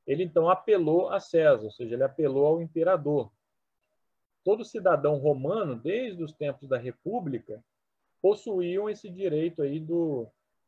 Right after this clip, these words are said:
é, provoco, né? Ou seja, de, de apelar às autoridades em face a alguma injustiça, direito, então, de recorrer, né?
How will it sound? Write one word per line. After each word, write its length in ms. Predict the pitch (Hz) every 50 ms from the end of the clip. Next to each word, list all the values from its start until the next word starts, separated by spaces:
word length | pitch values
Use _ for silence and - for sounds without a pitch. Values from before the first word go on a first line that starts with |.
| _ _ _ _
é, 360 | - 131 127 127 127 127 127
provoco, 680 | 127 - - 185 180 156 - 113 139 151 - - - - - _ _ _ _ _ _ _ _ 120
né? 220 | 117 113 127 143
Ou 80 | 135 127
seja, 420 | - 127 117 110 104 107 107 107 _ _ _ _ _ _ _ _ _ _ _ -
de, 180 | 117 110 117 117 _ _ _
de 360 | 139 123 113 127 127 135 139 - -
apelar 640 | 147 - - _ - 170 151 135 139 147 160 156 139
às 120 | 120 120
autoridades 800 | 127 120 - - 135 131 127 117 120 123 131 139 143 147 139 139 143
em 100 | 151 151
face 560 | - - 143 139 147 151 - - - 156 151
a 40 | 147
alguma 340 | 143 139 139 147 151 160
injustiça, 840 | 165 147 165 185 165 - - - 165 160 147 - - - - 104 98 - _ _ _ _ _ _ _ _
direito, 420 | 117 113 117 127 135 139 139 -
então, 300 | 143 120 - 127 127 135
de 120 | 131 127 123
recorrer, 760 | 117 147 156 156 - 165 156 120 107 123 135 139 120 104 101
né? 240 | 107 117 143 170